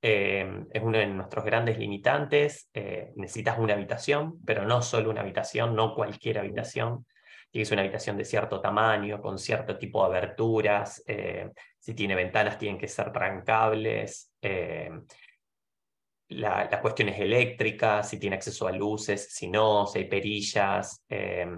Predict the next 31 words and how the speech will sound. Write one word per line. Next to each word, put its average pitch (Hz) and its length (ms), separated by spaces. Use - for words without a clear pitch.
bueno, 110 200
si - 140
tenés 110 220
la 117 80
llave 104 260
de 92 60
la 92 180
puerta, 101 580
cosas 143 260
que - 100
parecen 110 560
muy 113 240
sonsas, 120 600
pero 104 440
te 101 140
pasa, 120 420
te 98 80
invitan 107 380
a 101 40
un 98 60
festival, 110 480
qué - 80
sé - 140
yo, 120 240
te 117 80
dicen, 104 200
"Acá 117 280
se - 120
pueden 107 200
instalar 101 320
ustedes". 135 480